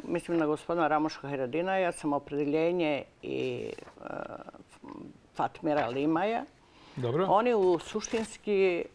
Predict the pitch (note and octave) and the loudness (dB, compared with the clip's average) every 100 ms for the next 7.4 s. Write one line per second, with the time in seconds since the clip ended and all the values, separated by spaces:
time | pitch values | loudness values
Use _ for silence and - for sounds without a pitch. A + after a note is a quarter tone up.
0 | - E3 E3+ F#3 E3+ D3+ E3 E3 F#3+ F#3+ | -6 -2 2 4 2 2 0 -2 -2 0
1 | E3 E3 D3+ D3 - D#3+ F3+ F#3+ - E3 | 0 2 0 -2 -4 -2 0 0 -2 -2
2 | D3+ - C#3+ F3+ F3 D#3+ C#3+ - D#3 - | -2 -4 -6 -6 -4 0 -2 -2 -6 -6
3 | F3 E3+ D#3 D3+ D3 - C#3 C3+ C3+ D#3 | -4 -2 0 0 -2 -4 -6 -4 -2 -2
4 | D#3 E3 - - D#3 D#3+ D3+ D3 D3 - | -2 -4 -6 -6 0 0 0 -2 -6 -12
5 | - - - F#3+ - E3 D3+ - C#3+ C#3 | -14 -10 -6 -6 -8 -6 -6 -4 -4 -2
6 | C#3 C3+ C3 D#3+ E3 F#3 D#3 D#3 D#3 D3 | -2 -2 -2 -2 -2 -4 -2 0 0 -2
7 | C#3+ C#3 B2 | -2 0 -2